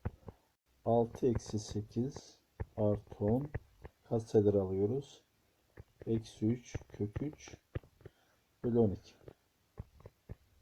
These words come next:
Şimdi altı,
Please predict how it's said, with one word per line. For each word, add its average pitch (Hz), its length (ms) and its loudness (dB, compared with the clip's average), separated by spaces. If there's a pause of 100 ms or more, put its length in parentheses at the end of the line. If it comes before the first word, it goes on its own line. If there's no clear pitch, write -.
(1900)
Şimdi 131 340 -2
altı, 127 560 4